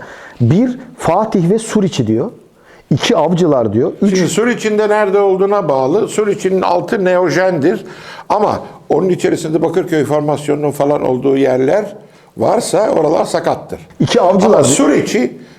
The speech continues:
Speaker 2: nispeten Avcılara falan nazaran çok daha iyi durumda.
Speaker 1: Üç, Bakırköy ve Florya diyor.
Speaker 2: Evet, doğru diyor.
Speaker 1: Dört, Zeytinburnu diyor.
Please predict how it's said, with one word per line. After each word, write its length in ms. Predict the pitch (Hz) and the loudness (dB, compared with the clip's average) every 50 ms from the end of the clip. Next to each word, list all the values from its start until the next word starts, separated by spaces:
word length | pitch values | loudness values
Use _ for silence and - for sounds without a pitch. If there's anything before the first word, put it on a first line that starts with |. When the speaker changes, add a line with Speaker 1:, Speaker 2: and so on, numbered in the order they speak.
| - _ - - | -20 _ -12 -8
Speaker 2:
nispeten 640 | 127 147 190 247 - - - - 175 - 143 147 147 | -4 -2 0 0 -2 -2 -2 -2 -2 0 0 0 2
Avcılara 560 | - 185 190 180 147 175 170 160 160 156 143 | 2 0 2 2 2 2 2 2 2 2 2
falan 340 | - 143 143 147 147 147 147 | 2 2 2 2 0 0 0
nazaran 360 | 143 139 131 139 165 190 175 | 0 0 0 0 0 0 0
çok 220 | 139 180 139 131 139 | -2 -4 -4 -2 -2
daha 160 | 127 120 117 | -2 -2 0
iyi 160 | 110 107 87 | -2 -2 -4
durumda. 300 | - - - - - 104 - - - | -6 -8 -10 -10 -14 -16 -10 -4 -2
Speaker 1:
Üç, 260 | 202 214 208 - - | 0 0 0 0 2
Bakırköy 520 | 147 143 143 - 233 208 - - 202 190 180 | 2 2 2 2 0 0 0 0 0 2 2
ve 60 | 180 | 0
Florya 460 | - - 165 180 196 196 175 139 113 | 2 2 2 2 2 2 2 2 2
diyor. 200 | 110 113 120 - 113 | 2 2 2 2 2
Speaker 2:
Evet, 200 | 120 127 - - | 0 0 -2 -2
doğru 260 | - 110 117 123 107 | -2 -2 -2 -2 -2
diyor. 180 | 107 98 82 - - - - 117 113 | -4 -6 -6 -8 -6 -4 0 2 2
Speaker 1:
Dört, 220 | 151 196 233 202 | 2 2 0 0
Zeytinburnu 760 | 135 120 135 139 143 139 - 202 185 147 127 117 107 107 92 | 0 2 2 0 0 0 0 0 2 2 2 2 0 0 0
diyor. 140 | 101 98 | -2 -4